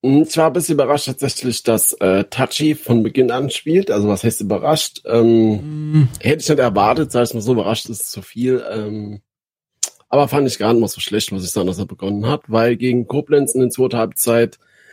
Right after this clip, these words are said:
Speaker 1: gerade im Zusammenspiel mit Beuth, hm, hat mir das schon sehr gut gefallen.
Speaker 2: Hm. Hey Atze, guten Morgen oder guten Tag.
Speaker 1: Mosche.
Speaker 2: Ist ja jetzt bald zwölf. Und die Jens ist auch da.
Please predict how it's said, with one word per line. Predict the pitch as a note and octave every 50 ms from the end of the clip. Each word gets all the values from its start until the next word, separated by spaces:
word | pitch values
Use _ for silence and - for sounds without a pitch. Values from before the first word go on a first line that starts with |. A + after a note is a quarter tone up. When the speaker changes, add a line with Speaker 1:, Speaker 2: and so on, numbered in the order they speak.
| _ _ _
Speaker 1:
gerade | - C3 C#3 C#3+ D3
im | C3
Zusammenspiel | C3 A#2+ - - B2+ C3+ C#3 C3 - - - C#3 C3+ B2+
mit | B2 A#2 A2+ G#2+ - _
Beuth, | - A2 A2+ B2 C3+ C#3+ - - - _ _ _ _ _ _ _ _ _ _ _ _ _ _ _ _ _ _ _ _ A2
hm, | A#2 A2+ G#2+ G#2
hat | A2+ -
mir | - G#2
das | A2 G2
schon | - A#2+ A#2+ A2
sehr | - A2+ G2
gut | F#2+ F#2+ -
gefallen. | - F#2 - - F2 F2 F2+ F2+ A2
Speaker 2:
Hm. | B2 B2+ B2 A#2 A#2+ C#3 - - _ _ _ _ _ _ _ _ _ - - -
Hey | - - A3+ C4 B3+
Atze, | F3 G#3 A3 - - - C4 A#3 F#3+ C#3 A2+ A2
guten | - - D3+ E3 E3+ D#3+ D3+ C3+ -
Morgen | B2+ A#2 B2+ C#3 E3+ E3+ D3 B2+ A#2+ G#2 G2+ G#2+ - _ _ -
oder | B2 A2+ A2+
guten | - - A2+ G#2
Tag. | - - B2 C#3 D3 B2+ G2+ F#2+
Speaker 1:
Mosche. | G2+ G2+ G#2+ A2+ - C3+ B2+ - - _ _ _ _ _ _
Speaker 2:
Ist | -
ja | A#2+ A2
jetzt | A2 G#2 - -
bald | A2+ G2+ F#2+ -
zwölf. | - - A#2 C3 C3 A#2 - - - - _ _ _ _ _ _ _ _ _ _ _ _ _ _ _ _ _ _ _ _ _ _ _ _ _ _ _ _ _ _ _ _ _ _ _ _ _ _ _ _ _ _ _ _ _ _ _ - _ _ _ _ _ - - -
Und | - E3 E3+ E3
die | D#3+
Jens | D3+ E3 E3+ D3+ C3
ist | A2 A#2
auch | - - -
da. | - D3+ B2 G#2+ G#2+ G2 -